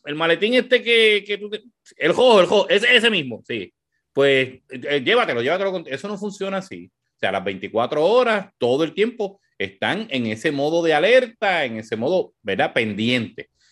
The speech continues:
Eh, por si los tuvieran que usar, Dios no lo quiera, que, ¿verdad? Que, que nunca suceda. Ahora, eh, también, ¿verdad? Por otra parte, no es tanto, no es solo el, el, el sistema de ataque que pueda tener una nación, sino también el sistema de defensa, y eso puede hacer muchas veces la diferencia.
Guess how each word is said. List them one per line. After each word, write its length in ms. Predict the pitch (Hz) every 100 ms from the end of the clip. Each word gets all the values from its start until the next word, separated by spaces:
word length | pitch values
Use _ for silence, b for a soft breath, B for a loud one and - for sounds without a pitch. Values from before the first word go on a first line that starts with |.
| _
Eh, 140 | 92 90
por 160 | 98
si 120 | -
los 100 | 95
tuvieran 260 | - 95 107
que 80 | 135
usar, 220 | 220 -
Dios 240 | 104 104 113
no 100 | 127
lo 140 | 110
quiera, 300 | 85 78 71
que, 160 | 76 -
¿verdad? 260 | 85 151 107
Que, 160 | 85
que 120 | -
nunca 380 | 104 120 123 120
suceda. 400 | - 107 71 67
Ahora, 480 | 104 104 104 92 71 _ _ _ _ _ _
eh, 680 | 110 110 107 104 104 104 101
también, 560 | 120 117 139 233 254 - _ _
¿verdad? 320 | 127 240 294
Por 120 | 160
otra 180 | 120 143
parte, 240 | 175 - 123
no 80 |
es 80 | 123
tanto, 520 | 131 135 135 131 127 _ -
no 140 | 113
es 60 | -
solo 280 | 131 139
el, 160 | 131 123
el, 160 | 117 117
el 140 | 110
sistema 560 | 117 - - 117 123 120
de 100 | 107
ataque 360 | - 139 120
que 100 | 95
pueda 180 | 101 101
tener 160 | 104 104
una 140 | 107
nación, 420 | 110 113 233 277 _ _
sino 180 | - 95
también 240 | 107 143
el 60 | 143
sistema 360 | 120 110 101 107
de 80 |
defensa, 420 | 113 117 226 - 85
y 60 |
eso 180 | 85 -
puede 160 | 110 104
hacer 160 | 113 110
muchas 280 | 113 127 101
veces 240 | 110 107
la 100 | 104
diferencia. 600 | 98 101 139 151 110